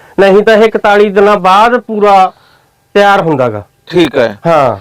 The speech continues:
Speaker 2: ਇੱਕ ਤਾਂ ਇਹ ਗੱਲ ਆ ਗਈ ਵੀ ਉੱਥੇ ਮੱਝਾਂ ਤੇ ਗਾਵਾਂ ਵਾਲਾ ਕਹਿ ਕੇ ਲਓ।
Speaker 1: ਕਹਿ ਕੇ ਲਓ।
Speaker 2: ਤੇ ਇੱਕ ਕੰਪਨੀਆਂ ਵਧੀਆ ਦਾ ਲਓ।
Speaker 1: ਕੰਪਨੀ ਵਧੀਆ ਦਾ ਲਓ। ਜਿਹੜਾ ਸਮੇਂ ਤੋਂ ਪਹਿਲਾਂ ਪਤਾ,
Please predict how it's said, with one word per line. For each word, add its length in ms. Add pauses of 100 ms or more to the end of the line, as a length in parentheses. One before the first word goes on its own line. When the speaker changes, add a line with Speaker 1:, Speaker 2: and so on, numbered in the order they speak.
(140)
Speaker 2:
ਇੱਕ 220
ਤਾਂ 160
ਇਹ 80
ਗੱਲ 200
ਆ 100
ਗਈ 160
ਵੀ 120
ਉੱਥੇ 240
ਮੱਝਾਂ 380
ਤੇ 120
ਗਾਵਾਂ 220
ਵਾਲਾ 280
ਕਹਿ 200
ਕੇ 140
ਲਓ। 220
Speaker 1:
ਕਹਿ 300
ਕੇ 160
ਲਓ। 260 (100)
Speaker 2:
ਤੇ 120
ਇੱਕ 120
ਕੰਪਨੀਆਂ 640
ਵਧੀਆ 280
ਦਾ 100
ਲਓ। 180
Speaker 1:
ਕੰਪਨੀ 500
ਵਧੀਆ 440
ਦਾ 120
ਲਓ। 340
ਜਿਹੜਾ 220
ਸਮੇਂ 420
ਤੋਂ 180
ਪਹਿਲਾਂ 260
ਪਤਾ, 460